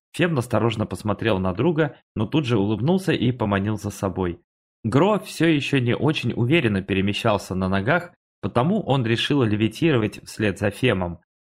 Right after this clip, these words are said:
Надо же, его духовные силы так велики, что за века деградации он всё равно способен на вещи,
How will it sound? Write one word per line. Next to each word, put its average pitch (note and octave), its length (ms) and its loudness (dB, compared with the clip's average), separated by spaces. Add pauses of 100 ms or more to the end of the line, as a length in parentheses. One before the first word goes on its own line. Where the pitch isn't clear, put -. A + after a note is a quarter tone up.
(160)
Надо D#3 220 2
же, - 280 -2 (300)
его A#2+ 260 2
духовные B2 520 0
силы C#3 360 2
так A#2+ 240 -2
велики, A#2+ 560 0 (300)
что - 240 -2
за A#2 160 2
века B2 300 2
деградации G#2+ 760 0
он B2+ 200 0
всё - 160 -2
равно B2+ 280 2
способен A#2 640 -2
на G2+ 100 2
вещи, B2+ 500 -2